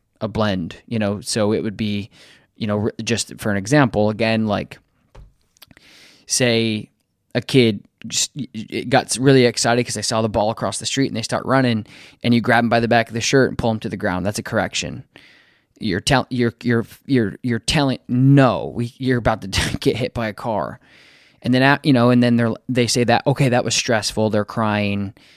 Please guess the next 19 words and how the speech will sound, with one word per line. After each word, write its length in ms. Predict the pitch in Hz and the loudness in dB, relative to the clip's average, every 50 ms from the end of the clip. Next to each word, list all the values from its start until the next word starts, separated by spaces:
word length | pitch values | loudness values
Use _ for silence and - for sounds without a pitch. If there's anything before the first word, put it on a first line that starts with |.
| _ _ _ _ | _ _ _ _
You, 180 | - 120 127 - - _ | 0 2 2 2 2 _
but 220 | - 120 - - - | -2 0 0 0 2
you, 140 | 135 135 - | 2 2 2
you 120 | 135 127 | 4 4
have 180 | 135 139 135 - | 4 4 2 2
to 100 | - 123 | 0 -2
understand, 640 | 120 127 113 117 104 - - 123 123 120 117 113 - | 0 0 0 0 -2 -4 -2 -2 -2 0 -2 -2 -2
and 80 | - 117 | -4 -4
I'm 100 | 117 113 | -4 -2
trying 200 | - 131 127 123 | -2 0 0 2
to 60 | 120 | 0
give 160 | 110 107 117 107 | 0 -2 -2 -2
you 80 | 110 | -2
guys 240 | 104 110 104 104 - | -2 0 -2 -2 -2
perspective 600 | - - 107 - - - 95 92 - - 110 110 | -4 -8 -8 -8 -6 -6 -6 -6 -6 -8 -8 -8
here 360 | - - 107 107 107 104 98 - | -6 -4 -2 0 0 0 -2 -4
so 120 | - - 117 | -4 -4 -2
you 140 | 110 107 101 | -2 -2 -4
can, 320 | - 107 101 98 95 - | -4 -4 -4 -2 -4 -6